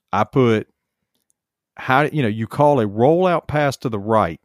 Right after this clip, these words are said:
when Chuba has been gaining positive yards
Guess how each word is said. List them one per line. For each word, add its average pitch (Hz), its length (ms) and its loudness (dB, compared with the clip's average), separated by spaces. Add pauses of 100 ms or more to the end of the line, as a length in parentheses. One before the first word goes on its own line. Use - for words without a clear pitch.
(600)
when 110 220 -2
Chuba 156 360 0
has 117 120 -4
been 110 240 -4
gaining 113 340 -2
positive 139 500 0
yards 104 460 -2